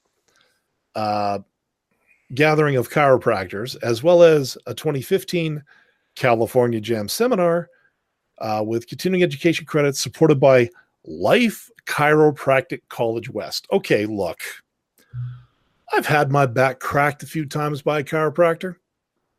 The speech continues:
Uh, he was an old fart. Uh, amazingly enough, he, the guy looked like he weighed ninety pounds soaking wet, but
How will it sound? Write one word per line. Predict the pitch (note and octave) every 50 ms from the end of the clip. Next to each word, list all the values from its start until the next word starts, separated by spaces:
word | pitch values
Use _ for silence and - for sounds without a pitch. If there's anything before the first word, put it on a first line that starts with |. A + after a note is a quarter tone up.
| _ _ _ _ _ _ _ _ _ _ -
Uh, | G2+ G#2+ G#2+ G#2+ G#2+ G#2+ G#2+ G#2+ A2 -
he | - G#2+ A#2 C3+ C#3+
was | C#3 C3+ C3+ C3+ C3+ B2+ A#2 B2
an | B2+ B2
old | A#2+ B2+ B2+ B2
fart. | - A#2 G#2 A2+ C3+ - _ _ _ _ _ _ _ _ _ _ _ _ _ _ _ _ _ _ _ _ _ _ _ _ - - A2 A2+
Uh, | A2 A2 A2+ -
amazingly | A#2+ A#2+ C3+ D#3 E3 D#3 F3 F3+ D#3+
enough, | D#3 D#3+ E3 E3+ E3
he, | - D#3 C#3 C3+ C3+ C3+ C3+ B2 - _ _ _ _ _ _ _ _ _ _ _ _ _ _ _ _ _ -
the | D#3 D3+
guy | - D#4+ E4+
looked | D#4+ G3 F#3+ F#3 F#3+
like | F3 C#3+
he | C#3 B2+
weighed | B2+ C#3 C3 A2+
ninety | A2 A2+ B2 C3 A#2+
pounds | A#2+ - B2+ B2+ C3 B2 -
soaking | - B2 A#2 - B2+ G#2 F2+
wet, | E2+ F#2 A#2+ D#3 _ _ _ _ _ _ _ _ _ _ _ _ _ _ _ _ _ _ _ _ _ _ _ _ _ _ _ _ _ _ -
but | G2 A#2 A2 F#2+ F2+ G2+ C3+